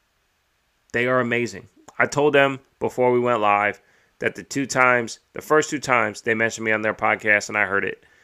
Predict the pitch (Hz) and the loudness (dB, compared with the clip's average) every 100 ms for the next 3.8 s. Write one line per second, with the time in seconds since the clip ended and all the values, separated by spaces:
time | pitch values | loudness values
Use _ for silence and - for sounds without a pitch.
0 | _ _ _ - 107 101 95 92 - _ | _ _ _ -4 0 0 -2 -6 -16 _
1 | _ _ _ 107 104 117 113 120 113 110 | _ _ _ -4 0 2 4 4 6 6
2 | 113 104 - 104 110 101 113 101 - 98 | 4 2 -2 -4 -2 -2 -2 -4 -4 -6
3 | - - _ 117 104 120 110 | -6 -12 _ -12 -4 -4 -4